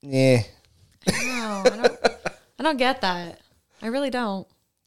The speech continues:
Speaker 1: So I can completely understand why guys feel the way they do and are apprehensive about approaching women,
Speaker 2: Mm-hmm.
Speaker 1: you know, especially if they've either heard or seen that that woman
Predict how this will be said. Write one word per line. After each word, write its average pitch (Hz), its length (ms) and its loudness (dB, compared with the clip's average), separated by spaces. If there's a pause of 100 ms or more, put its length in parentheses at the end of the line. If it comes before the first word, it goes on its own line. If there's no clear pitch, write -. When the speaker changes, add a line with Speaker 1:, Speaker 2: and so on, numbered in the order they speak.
(160)
Speaker 1:
So - 260 6
I 147 100 6
can 330 160 -2
completely 123 460 2
understand 92 500 0
why 117 140 4
guys 117 600 6 (200)
feel 95 300 2
the 107 120 4
way 110 180 8
they 110 160 4
do 107 440 4
and 80 120 -4
are 69 160 -2
apprehensive 98 760 0
about 78 260 2
approaching 104 580 0
women, 113 380 2
Speaker 2:
Mm-hmm. 196 360 -6 (280)
Speaker 1:
you 110 100 0
know, - 60 2
especially 107 640 4
if - 140 -4
they've 90 260 0
either 76 280 0
heard 117 460 2
or 78 120 0
seen 107 680 0 (160)
that 92 200 0
that 87 200 4
woman 85 520 -2